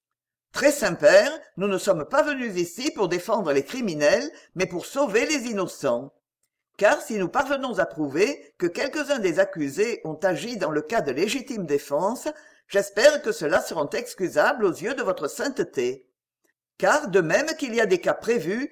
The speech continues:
dans lesquels le père peut tuer l'enfant, il en est aussi dans lesquels l'enfant peut tuer le père. En conséquence, nous parlerons quand il plaira à votre sainteté de nous laisser parler. »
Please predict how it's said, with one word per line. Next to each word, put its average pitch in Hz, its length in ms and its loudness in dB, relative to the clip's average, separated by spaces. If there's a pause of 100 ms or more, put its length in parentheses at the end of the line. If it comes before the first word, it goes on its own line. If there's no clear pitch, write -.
(160)
dans 185 160 4
lesquels 185 400 2
le 151 140 0
père 240 320 0
peut 151 120 -6
tuer 254 260 -6
l'enfant, 180 600 -2 (240)
il 196 160 2
en 180 80 -2
est 160 180 -2
aussi 285 340 -4
dans 185 140 -2
lesquels 202 480 0
l'enfant 208 440 -2
peut 190 180 -6
tuer 226 280 -4
le 220 120 2
père. 127 480 -2 (560)
En 165 120 -2
conséquence, 226 800 -2 (220)
nous 180 100 0
parlerons 208 540 0
quand 285 240 -2
il 233 140 -6
plaira 180 420 0
à 247 40 0
votre 175 260 -6
sainteté 254 640 -2
de 277 100 -4
nous 156 140 -2
laisser 226 320 -2
parler. » 131 520 -6